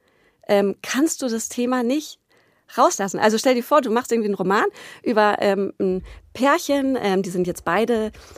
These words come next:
weiß, privilegiert, ähm, deutsch, leben in Deutschland, haben Mittelschicht, haben genug Geld. So, und dann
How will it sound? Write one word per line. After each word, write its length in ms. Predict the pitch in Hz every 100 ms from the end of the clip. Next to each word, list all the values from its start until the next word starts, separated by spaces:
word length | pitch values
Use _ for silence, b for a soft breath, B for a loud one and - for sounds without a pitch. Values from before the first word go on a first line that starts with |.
| -
weiß, 460 | 170 208 302 359 -
privilegiert, 800 | 233 190 190 240 285 320 - -
ähm, 320 | 196 190 185
deutsch, 420 | 202 233 339 - -
leben 260 | 233 214
in 100 | 180
Deutschland, 680 | 190 262 - 254 254 254 247
haben 340 | 202 180 180 190
Mittelschicht, 1080 | 269 269 240 240 - - - - 269 254 214
haben 160 | 190
genug 260 | 185 196 175
Geld. 360 | 233 330 415 B B B
So, 260 | - 214 196
und 120 | 196
dann 240 | 190 202